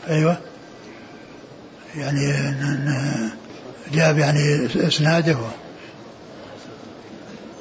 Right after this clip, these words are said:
هو إسناده عند مسلم، وفيه يعني قصة أن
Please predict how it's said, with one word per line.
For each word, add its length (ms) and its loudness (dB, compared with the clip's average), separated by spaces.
هو 120 4
إسناده 360 4
عند 180 6
مسلم، 720 4
وفيه 360 4
يعني 280 2
قصة 420 2
أن 220 2